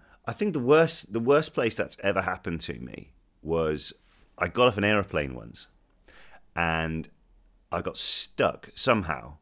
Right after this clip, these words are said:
It was a very quiet flight. There was, like, I don't know, six people on this flight.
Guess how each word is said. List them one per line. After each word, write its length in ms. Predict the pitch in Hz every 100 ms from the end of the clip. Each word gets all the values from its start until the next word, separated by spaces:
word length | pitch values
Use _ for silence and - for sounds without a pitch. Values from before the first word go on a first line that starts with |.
| _ _ _ - _
It 60 | 104
was 120 | 92
a 40 |
very 300 | 82 117 113
quiet 420 | - - 95 85
flight. 380 | - 95 76 64
There 100 | 80
was, 120 | 76
like, 140 | 78 -
I 80 | -
don't 100 | 71
know, 60 | 62
six 440 | - - 113 -
people 360 | - 95 80 80
on 100 | 67
this 140 | 71
flight. 400 | - 85 71 -